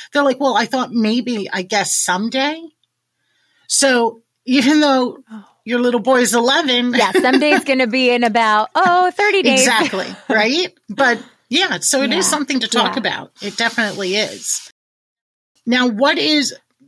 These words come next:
Speaker 2: Yeah,
Speaker 1: now
Speaker 2: that's
Speaker 1: what's
Speaker 2: great.
Speaker 1: your number one tip that you want everyone to know about you and what you, what you share? What's your number one tip?
Speaker 2: Oh, well,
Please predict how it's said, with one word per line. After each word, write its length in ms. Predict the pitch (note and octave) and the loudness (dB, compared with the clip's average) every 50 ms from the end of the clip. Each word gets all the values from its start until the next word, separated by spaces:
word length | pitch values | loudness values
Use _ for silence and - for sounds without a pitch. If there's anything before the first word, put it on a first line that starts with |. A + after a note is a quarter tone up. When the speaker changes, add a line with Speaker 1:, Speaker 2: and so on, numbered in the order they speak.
| _ _ _ _ _ | _ _ _ _ _
Speaker 2:
Yeah, 120 | - G3+ - - | -20 -18 -6 -2
Speaker 1:
now 260 | B3+ B3 B3 B3 B3 | 2 2 2 2 2
Speaker 2:
that's 80 | A3 G#3+ | 2 2
Speaker 1:
what's 200 | C#4 D4+ - - | 2 2 2 0
Speaker 2:
great. 140 | A3+ A3+ | 0 0
Speaker 1:
your 220 | B3+ C#4 C#4 C4+ C4 | 2 2 2 2 2
number 340 | B3+ A#3+ A#3 A#3 A#3 A3 G#3+ | 2 2 0 0 -2 -4 -4
one 260 | G#3 A3 G3 F#3+ F#3 | -4 -4 -4 -4 -4
tip 200 | - - - - _ _ - | -4 -6 -8 -8 _ _ -6
that 200 | G3 F#3 - F#3 | -6 -6 -4 -4
you 160 | G3+ G#3 A3 | -6 -6 -6
want 200 | G#3+ G3 G3 F#3 - | -4 -4 -6 -4 -4
everyone 420 | A3+ A#3+ C#4+ D4+ C#4+ C#4+ C4+ C4 | -4 -4 -4 -4 -2 -2 -2 -2
to 120 | B3+ - A3+ | -2 -4 -4
know 380 | A#3 A3 A3 G#3+ G#3+ A3 A3 G3+ - _ _ _ _ _ _ _ _ _ - | -2 -2 -2 -2 -4 -6 -8 -10 -12 _ _ _ _ _ _ _ _ _ -8
about 360 | E3+ G#3+ F#3+ E3+ F3 - G#3 | -4 -4 -4 -4 -4 -8 -10
you 480 | G#3+ A3 B3+ C4 B3+ B3 B3 B3 A#3+ A3+ | -8 -6 -4 -2 0 0 0 -2 -2 -4
and 220 | - F3+ F3 F#3 | -4 -6 -6 -6
what 160 | G3 F#3 F#3+ | -8 -10 -8
you, 220 | G3 F#3+ G3 F#3 - G3 G3+ G3 - F#3+ | -10 -10 -10 -12 -12 -14 -16 -16 -12 -10
what 240 | G3 G3+ F#3+ - | -10 -10 -8 -10
you 200 | G#3 G3+ G3 F#3+ | -10 -10 -10 -8
share? 640 | F#3 - - - B3 A3+ A3 A3 A3 A3 A3+ A3+ A3 - - _ _ | -4 -2 -2 0 0 -2 -2 0 0 0 0 -2 -4 -6 -12 _ _
What's 220 | - G#3+ G#3 - A#3 | -10 -8 -6 -6 -6
your 80 | G3+ | -6
number 180 | F3+ E3 D#3+ D#3+ | -6 -8 -6 -6
one 240 | D#3+ - D4 C4+ B3 | -4 -4 -4 -4 -4
tip? 140 | A#3 A3 G#3 | -6 -6 -8
Speaker 2:
Oh, 260 | G#3 G#3+ G#3 G3 F#3+ - _ _ _ _ _ _ F#4+ | -10 -12 -14 -16 -18 -20 _ _ _ _ _ _ -2
well, 420 | G4+ G4+ G4 G4 F#4+ F#4 G#4 | 0 2 2 2 2 0 -2